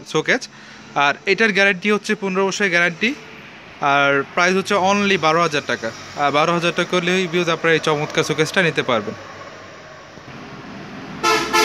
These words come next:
ভিউয়ার্স, এখানে, আহ, আরেকটা ডিজাইন দেখতে পাচ্ছেন, এটা একদম, আহ, ডিফারেন্ট একটা ডিজাইন। এটা সিম্পল কাজের ভিতর। আসলে অনেকেই কিন্তু, আহ, সিম্পল লাইক করে না, but, আহ, গর্জিয়াস কাজ হচ্ছে পছন্দ করে।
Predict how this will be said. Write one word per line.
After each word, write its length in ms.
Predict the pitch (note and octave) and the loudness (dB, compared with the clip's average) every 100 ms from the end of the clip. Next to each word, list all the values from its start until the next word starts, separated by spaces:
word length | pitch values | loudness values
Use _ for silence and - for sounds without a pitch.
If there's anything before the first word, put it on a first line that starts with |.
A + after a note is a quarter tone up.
| - G#4+ - | 6 8 8
ভিউয়ার্স, 320 | G3 - - | 8 6 6
এখানে, 300 | - A#3+ B3 G3+ | 6 6 4 2
আহ, 300 | F3 F3+ F3+ | 2 2 4
আরেকটা 340 | G3 G#3 A#3 | 2 4 2
ডিজাইন 280 | G#3 G3 G#3 | 2 2 0
দেখতে 220 | G3 G#3 | 0 -2
পাচ্ছেন, 320 | G#3 G#3 B3 | -2 -2 0
এটা 240 | G3 E3+ F#3+ | 0 2 2
একদম, 280 | F3+ G3+ G3 E3 | 4 0 0 2
আহ, 160 | D#3+ | 2
ডিফারেন্ট 440 | D3+ F#3 - G3 G3 | 2 0 2 2 2
একটা 100 | F3+ | 0
ডিজাইন। 280 | E3 F3+ D4+ - - - - - | 2 0 0 -8 -20 -20 -20 -10
এটা 160 | F3 G#3+ | -4 -2
সিম্পল 380 | - G3+ G#3 | 0 2 2
কাজের 280 | F#3 F3 E3+ | 4 2 2
ভিতর। 200 | D3 C3+ | 2 0
আসলে 220 | C3+ F#3+ | -2 -2
অনেকেই 440 | F#3 E3 E3 G3 G3 | -2 0 -2 0 0
কিন্তু, 340 | G3 E3+ F#3+ F#3 | 0 -2 -2 0
আহ, 260 | D#3 D#3 | 0 2
সিম্পল 480 | D#3 F#3 E3+ F#3 F#3 F#3+ D#3+ | 0 -2 0 2 2 0 2
লাইক 160 | E3 D#3+ | 2 4
করে 160 | F#3 | 2
না, 140 | D#3 A#3+ - | 4 0 -2
but, 100 | D#3+ | -4
আহ, 840 | - - - - - D#3+ D3 D3 C#3+ - - - | -4 -10 -16 -16 -6 0 4 4 2 -4 -14 -2
গর্জিয়াস 320 | D3+ E3+ E3+ - | 2 4 2 2
কাজ 140 | F#3 | 2
হচ্ছে 140 | - G3+ | 2 0
পছন্দ 300 | E3+ F3 F3 | 0 2 2
করে। 200 | D3+ D3+ | 4 4